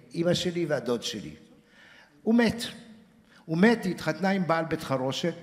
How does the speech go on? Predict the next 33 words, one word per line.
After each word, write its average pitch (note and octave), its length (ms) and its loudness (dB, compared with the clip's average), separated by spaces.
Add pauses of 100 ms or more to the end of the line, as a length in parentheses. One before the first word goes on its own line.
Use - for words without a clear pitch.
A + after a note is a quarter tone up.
(300)
לטקסטיל C3 600 -4
בגולה, B2 560 -2 (280)
ארבע A#2 260 -2
בתי C#3 280 -4
חרושת C3+ 480 -4
היו E3+ 200 -2
לו, F#3 180 -2 (200)
וגם D3+ 220 0
חמישה C#3+ 440 -4
ילדים. A2 380 -4 (580)
גידלה F#3+ 280 0
את F3+ 100 -6
כולם, B2+ 340 -4 (240)
הוא A3+ 120 2
מת. A3+ 300 2 (840)
ואז F#3+ 260 2
היא G#3+ 60 2
לקחה G3+ 300 4
את - 80 -2
כולם B3+ 440 2
ועלתה F3+ 320 4
לארץ. G#2+ 720 -4 (500)
בארץ G#3 460 6
קנתה C#3+ 340 -2
לכולם C3+ 420 -2
דירות, F3 460 2
היה C3+ 200 0
כסף. - 640 0 (440)
ואז G3 220 2
היה G3 200 4
לה G3+ 100 6
חבר, D3+ 420 2 (800)
פרדסן, E3 580 2